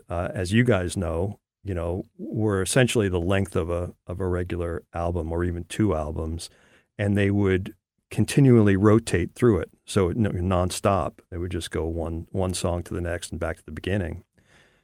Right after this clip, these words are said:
And, uh, I guess I was, at some point, I had some interest in the Beach Boys, and I,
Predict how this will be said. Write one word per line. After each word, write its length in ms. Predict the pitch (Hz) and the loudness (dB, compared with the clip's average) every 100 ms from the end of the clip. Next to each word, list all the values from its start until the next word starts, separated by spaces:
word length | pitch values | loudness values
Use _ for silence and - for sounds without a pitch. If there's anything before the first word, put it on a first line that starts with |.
| _ _ _ | _ _ _
And, 560 | 107 104 104 101 101 - _ _ _ _ _ _ _ - | -2 2 4 4 2 -2 _ _ _ _ _ _ _ -4
uh, 340 | 101 95 95 | 0 2 0
I 140 | 101 101 | -2 0
guess 280 | 170 170 123 | 2 4 4
I 80 | |
was, 220 | 107 95 82 | 4 4 0
at 140 | - | -6
some 380 | - - 104 107 | -4 2 4 4
point, 240 | 98 92 | 2 0
I 60 | 90 | 0
had 180 | 87 - | -2 -2
some 280 | 87 87 | 0 0
interest 380 | 90 87 - - | 0 -2 -6 -6
in 80 | 85 | -6
the 100 | 82 | -4
Beach 320 | 85 82 - | -6 -8 -8
Boys, 320 | 78 82 90 | -6 -4 -4
and 140 | 85 | -6
I, 80 | 80 | -6